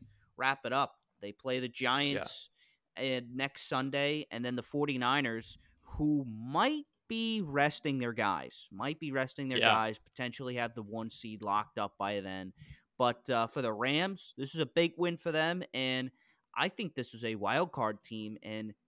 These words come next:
Speaker 1: maybe even a sleeper team in the playoffs.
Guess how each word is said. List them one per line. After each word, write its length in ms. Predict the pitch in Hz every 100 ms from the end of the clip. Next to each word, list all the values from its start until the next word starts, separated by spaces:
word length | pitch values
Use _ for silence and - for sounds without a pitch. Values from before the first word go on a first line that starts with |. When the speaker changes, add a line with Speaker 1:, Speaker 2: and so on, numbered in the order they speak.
| -
Speaker 1:
maybe 240 | 151 247
even 180 | 294 202
a 80 | 139
sleeper 540 | - 139 151 180 135
team 420 | 117 131 113 113 107 _ - -
in 140 | - 147
the 80 | 131
playoffs. 640 | - 139 135 95 87 -